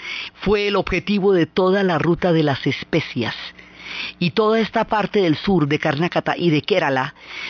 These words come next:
fueron el punto central a donde todo el mundo tenía que llegar para conseguir las más preciadas especias, y eso determinó en muy buena parte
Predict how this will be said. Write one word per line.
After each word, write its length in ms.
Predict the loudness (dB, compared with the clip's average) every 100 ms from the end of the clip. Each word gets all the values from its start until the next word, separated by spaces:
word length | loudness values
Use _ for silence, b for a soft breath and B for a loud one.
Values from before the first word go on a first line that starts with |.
| B
fueron 380 | -2 0 0 0
el 180 | -2 -2
punto 460 | 0 2 4 4 0
central 580 | 2 0 0 0 -2 -6 -6
a 120 | 0
donde 280 | 2 2 2
todo 300 | 2 4 4
el 80 | 4
mundo 560 | 4 4 4 4 2 -2 _ 0
tenía 320 | 2 2 0
que 160 | -2
llegar 440 | 0 0 0 -2 -6 B B B
para 220 | -2 0 0
conseguir 580 | 0 2 0 0 0
las 320 | 0 0 0 2
más 320 | 2 0 -4
preciadas 800 | -2 0 0 0 2 2 0 0
especias, 640 | -4 0 -2 0 0 0 -4 B B B B
y 200 | 0 2
eso 360 | 0 0 -4 -4 -6
determinó 760 | -2 0 2 4 4 6 6
en 100 | 6
muy 300 | 6 6 6
buena 280 | 6 4 4
parte 540 | 2 0 0 -6 -8